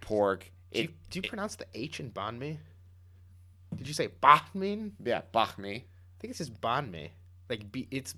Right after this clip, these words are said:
Speaker 2: like, basically pronounced, like, B O N M E.
Speaker 1: Oh, I, I don't know what the fuck it is, but I, I, I know it's fantastic.
Speaker 2: Yeah, it's Vietnamese sandwich. It's got, it's got your, your pork or your chicken or, or steak.
Speaker 1: It, it, it's a, yeah, so it's, it's usually pork. It's got, um, like, like, pickled,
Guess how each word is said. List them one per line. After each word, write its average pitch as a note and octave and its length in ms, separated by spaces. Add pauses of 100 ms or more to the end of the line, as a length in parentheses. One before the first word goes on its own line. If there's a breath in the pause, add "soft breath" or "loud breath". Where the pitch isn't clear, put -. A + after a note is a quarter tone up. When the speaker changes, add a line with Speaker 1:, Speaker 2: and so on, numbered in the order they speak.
(200)
Speaker 2:
like, C3+ 160
basically C#3+ 280
pronounced, B2+ 200
like, A2+ 160
B A#2 140
O A2 100
N G#2 260 (100)
M G2 180
E. F2+ 260 (320)
Speaker 1:
Oh, F#2 60
I, F2+ 280
I G#2+ 120
don't A2 100
know G2 80
what F#2+ 80
the E2+ 80
fuck F2+ 200
it F2+ 60
is, G2 200
but F2+ 180
I, F2 280
I, F2+ 140 (160)
I - 80
know G2+ 140
it's F#2+ 160
fantastic. - 720
Speaker 2:
Yeah, D#3+ 180
it's A#2+ 140
Vietnamese D#3 400
sandwich. B2+ 360
It's A2 80
got, - 280
it's G#2 120
got - 180
your, G2+ 220
your G#2+ 140
pork B2 380
or - 20
your G2 100
chicken G2+ 440
or, F2 100 (180)
or C2 120
steak. - 320
Speaker 1:
It, E3+ 40
it, D#3 140
it's - 120
a, C3+ 160
yeah, A#2 180
so A#2 140
it's, A#2 260
it's A2+ 160
usually C3+ 300
pork. - 680 (460 soft breath)
It's G2+ 300
got, G2+ 440 (220)
um, F#2 400
like, A2 180
like, - 260
pickled, A#2+ 680